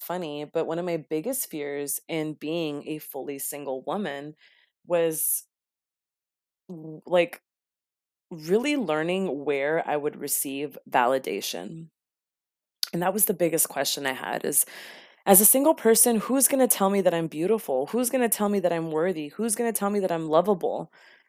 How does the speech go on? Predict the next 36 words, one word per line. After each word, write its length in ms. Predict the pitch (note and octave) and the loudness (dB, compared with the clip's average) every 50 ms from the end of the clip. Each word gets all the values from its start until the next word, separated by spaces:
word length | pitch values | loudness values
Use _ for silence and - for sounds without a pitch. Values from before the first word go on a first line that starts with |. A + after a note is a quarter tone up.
| _ _ _ _ | _ _ _ _
You 100 | - F#3 | -2 -2
know, 180 | F3 E3+ E3 E3 | 0 2 4 6
I've 120 | E3+ E3 E3+ | 6 6 6
always 240 | F#3+ G3+ G#3+ G3+ | 6 6 6 4
had 260 | - - G3 A3 A#3 G#3 | 2 4 4 6 6 6
someone 340 | - G3+ F#3 F3 F3 E3+ | 4 4 2 0 -4 -2
do 160 | D#3+ E3+ F3 F3+ | -2 -2 0 2
those 220 | F#3 F3 E3 - | 2 2 0 0
things 340 | - - D3 D3 C#3 - - | -4 -6 -6 -4 -4 -4 -4
for 140 | - D#3+ D3+ | -4 -6 -6
me. 180 | D3+ D3+ D3+ | -4 -6 -4
I 240 | - C#3+ D#3+ E3+ G3 | -2 2 2 2 2
never 320 | G#3 G3 E3+ E3 E3 D#3 | 2 0 0 0 0 0
was 180 | D3 D3+ D#3 - | 0 0 -2 -2
able 260 | C3+ D#3+ D#3 C#3+ D3+ | -2 -4 -4 -4 -6
to 120 | - - D3 | -6 -8 -6
do 160 | - D#3 D3+ | -6 -4 -4
them 160 | D3 D3 C#3 | -4 -6 -6
for 120 | - C#3 | -8 -10
myself. 640 | B2+ A2+ B2+ C#3+ - - - - - D#3+ - - - _ - - - - - - | -10 -8 -6 -4 -4 -4 -4 -6 -8 -10 -12 -16 -20 _ -20 -20 -20 -20 -18 -4
And 140 | - F#3+ F#3+ | -2 0 2
so 120 | - G3 F#3 | 4 2 2
through 220 | - - D4 D#4 | 2 0 -2 0
this 220 | E4+ D4 A3 - | 2 2 2 2
journey, 340 | - E3+ D#3+ D#3 D3+ D3+ C#3+ | 2 0 0 0 0 -2 -2
I 100 | G#2+ D#3 | 0 0
really 240 | E3 D#3 E3+ F3 F#3 | 0 0 0 0 0
wanted 260 | F3 E3 D#3+ D#3+ D#3 - | 0 0 -2 -4 -4 -4
to 100 | - D#3 | -4 -4
learn 680 | D3 C#3+ E3 G3 A3+ G#3+ E3 D#3 D3+ D#3 E3+ F3 F3 - _ _ _ _ _ _ _ _ _ _ _ _ _ _ _ _ _ _ _ | -2 0 0 2 2 2 2 0 0 -2 -4 -6 -8 -10 _ _ _ _ _ _ _ _ _ _ _ _ _ _ _ _ _ _ _
how 520 | - - - - - - F#3 F#3+ G3 F#3 | -14 -10 -6 -4 0 2 4 6 6 6
to 180 | F3+ - - D#3+ | 4 2 -4 -4
give 220 | - D3+ C#3 - | -2 -2 -4 -2
myself 500 | C#3 C3+ C#3 - - - - A#2+ C3 - | -6 -6 -4 -2 -2 0 -2 -2 -6 -8
those 240 | - A2 A2 - - | -12 -10 -8 -6 -6
things, 420 | - - B1+ - - - - - | -8 -8 -12 -16 -10 -8 -8 -8